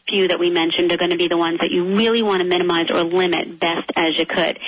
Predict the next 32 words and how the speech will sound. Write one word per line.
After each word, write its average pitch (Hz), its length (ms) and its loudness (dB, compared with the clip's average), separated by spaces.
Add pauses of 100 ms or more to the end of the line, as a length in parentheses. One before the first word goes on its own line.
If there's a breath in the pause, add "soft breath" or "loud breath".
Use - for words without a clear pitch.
(220 loud breath)
The 202 120 0
other 240 160 0
thing 240 180 -2
to - 80 -6
keep - 200 -2
in 180 80 2
mind 170 240 2
is 165 120 -2
when 170 140 2
you're 170 100 0
trying 180 280 0
to 180 100 0
lose 170 240 2
weight, 262 280 0
though, 170 300 0 (420)
all 240 280 0 (100)
fat, 170 300 -2
including 175 600 0
the 170 120 0
good 247 280 0
fat - 280 -4
that 170 120 0
we 180 100 2
mentioned, 165 440 2
the 175 80 4
olive 180 280 0
oils, 170 400 2
the 175 80 0
guacamole, 175 800 2 (400 loud breath)
um, 165 420 2
the 180 100 0
nuts, 165 260 0